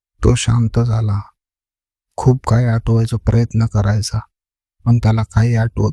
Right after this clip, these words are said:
नव्हतं. गावकऱ्यांनी तो वाडा आणि तो रस्ता कायमचा बंद केला, जिथून हा सर्व प्रकार सुरू झाला होता.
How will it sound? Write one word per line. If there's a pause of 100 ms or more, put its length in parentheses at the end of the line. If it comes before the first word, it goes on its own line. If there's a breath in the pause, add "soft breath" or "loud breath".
नव्हतं. (1040)
गावकऱ्यांनी
तो
वाडा
आणि
तो
रस्ता
कायमचा
बंद
केला, (1200)
जिथून
हा
सर्व
प्रकार
सुरू
झाला
होता.